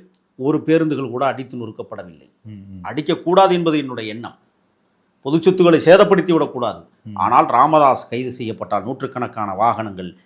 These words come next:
Speaker 1: இங்கே
Speaker 2: ம்.
Speaker 1: தீ வைத்து கொளுத்தப்படுகிறது, தொடர் வண்டிகள் கல்வி, கல்வீச்சு நடக்கிறது.
Speaker 2: ம்.
Speaker 1: ஆனால் வீரப்பனார் சாகிற போது ஒரு இடத்தில் கூட பாட்டாளி மக்கள் கட்சி தன் எதிர்வினையை செய்யவில்லையே. ஏன்?
Speaker 2: ஒரு உண்மையான வன்னிய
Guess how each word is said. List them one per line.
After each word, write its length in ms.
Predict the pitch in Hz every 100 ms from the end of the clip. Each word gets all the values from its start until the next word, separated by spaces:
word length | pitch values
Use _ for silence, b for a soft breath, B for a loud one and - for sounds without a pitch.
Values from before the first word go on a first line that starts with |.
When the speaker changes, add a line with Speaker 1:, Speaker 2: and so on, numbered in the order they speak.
| _
Speaker 1:
இங்கே 200 | 107 98
Speaker 2:
ம். 40 | 98
Speaker 1:
தீ 60 | 110
வைத்து 220 | 95 95
கொளுத்தப்படுகிறது, 760 | 104 110 104 87 82 - - _
தொடர் 260 | - 185 214
வண்டிகள் 300 | 208 185 160
கல்வி, 320 | - 165 185 185 165
கல்வீச்சு 420 | 165 190 208 -
நடக்கிறது. 460 | 156 - - 90 _ _ _
Speaker 2:
ம். 160 | 101 95 92 _ -
Speaker 1:
ஆனால் 260 | 104 156 208
வீரப்பனார் 500 | 147 170 165 143 -
சாகிற 260 | 131 120 120
போது 180 | 113 107
ஒரு 220 | 107 135 165 156
இடத்தில் 460 | 131 156 - 151 120
கூட 160 | 117 107
பாட்டாளி 400 | 120 123 139 120
மக்கள் 260 | 110 107 107
கட்சி 180 | - 107
தன் 180 | 107 101
எதிர்வினையை 460 | 117 139 131 113 101
செய்யவில்லையே. 500 | 123 110 98 95 90 104
ஏன்? 220 | 165 160 107 -
Speaker 2:
ஒரு 120 | 110
உண்மையான 520 | 110 147 156 160 190 175
வன்னிய 300 | 143 165